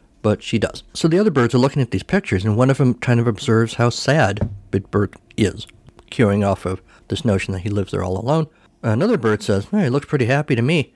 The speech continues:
And there's some grumbling about that. They don't like that comment. Another one says, "Well, he must be with his own kind.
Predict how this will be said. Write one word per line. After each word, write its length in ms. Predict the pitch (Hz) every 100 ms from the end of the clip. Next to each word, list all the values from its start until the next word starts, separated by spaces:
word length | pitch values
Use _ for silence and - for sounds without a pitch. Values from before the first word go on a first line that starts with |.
| -
And 60 | 104
there's 120 | 101
some 140 | 104
grumbling 400 | 95 104 95 95
about 260 | 95 85 -
that. 220 | - - - -
They 80 |
don't 140 | 95 95
like 180 | 92 -
that 160 | -
comment. 340 | - - 107 - - -
Another 280 | 143 208
one 140 | 151 113
says, 360 | - 110 104 - _ -
"Well, 360 | 190 123 92 - -
he 100 | 175
must 240 | 185 98
be 120 | - 117
with 120 | 123
his 160 | 139
own 200 | 143 156
kind. 380 | 147 156 175 95